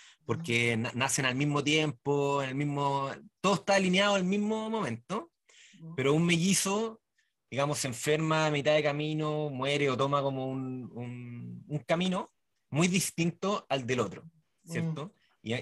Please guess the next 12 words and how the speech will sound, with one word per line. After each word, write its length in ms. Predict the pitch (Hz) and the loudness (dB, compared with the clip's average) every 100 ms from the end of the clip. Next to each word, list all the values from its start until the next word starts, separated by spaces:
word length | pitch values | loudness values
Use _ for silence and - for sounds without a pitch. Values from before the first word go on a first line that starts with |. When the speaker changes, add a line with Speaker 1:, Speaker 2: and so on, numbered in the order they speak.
| - _ | -8 _
Speaker 1:
y 140 | 113 | -8
entonces 300 | 107 139 127 | -6 -4 -6
estaban 300 | 127 139 117 | -2 -2 -2
todos 140 | 139 143 | 0 0
los 100 | 147 | 0
planetas 300 | 135 135 143 | -2 2 2
alineados 480 | 127 110 127 135 131 | 2 2 2 2 2
en 60 | |
el 60 | 113 | 0
mismo 360 | 131 156 156 | 0 0 0
lugar, 300 | 156 165 208 - | 0 0 -2 -2
pero 380 | 123 123 120 | -4 -2 -6